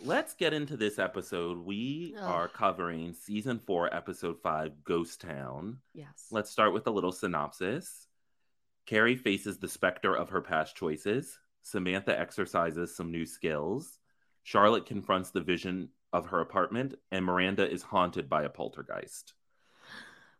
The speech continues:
Speaker 2: Mm. Interesting. Interesting.
Speaker 1: I really tried to get some, like, I haven't looked at this outline in a bit, and I really tried to get some, like, ghost metaphors going in
Speaker 2: You
Speaker 1: that,
Speaker 2: really
Speaker 1: uh,
Speaker 2: did.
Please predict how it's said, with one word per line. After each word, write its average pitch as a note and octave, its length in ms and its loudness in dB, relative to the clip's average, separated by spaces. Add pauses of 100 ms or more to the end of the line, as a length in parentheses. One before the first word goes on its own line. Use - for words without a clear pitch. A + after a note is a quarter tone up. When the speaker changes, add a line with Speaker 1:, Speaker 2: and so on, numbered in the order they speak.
(160)
Speaker 2:
Mm. E3 200 -8 (1300)
Interesting. F#3 540 -10 (1900)
Interesting. - 540 -16 (160)
Speaker 1:
I - 80 -6
really A#3+ 220 2
tried C3 180 4
to - 60 -4
get - 160 4
some, F2+ 160 -4 (180)
like, D3 300 10
I G#3 100 10
haven't E4+ 220 6
looked A#2 180 8
at C#3+ 80 2
this C#3+ 160 6
outline C3+ 400 8
in C3 100 4
a B2 60 4
bit, C3+ 160 6
and C#3 100 2
I C#3 40 4
really F3+ 360 2
tried G3 200 2
to D3 80 2
get A#2 160 4
some, A#2+ 100 -4
like, F2 240 -2
ghost F#2+ 340 2
metaphors E2 640 -4
going F2 280 0
in D#2+ 60 -4
Speaker 2:
You - 100 0
Speaker 1:
that, - 60 2
Speaker 2:
really C#5+ 280 6
Speaker 1:
uh, - 40 -2
Speaker 2:
did. F3+ 440 10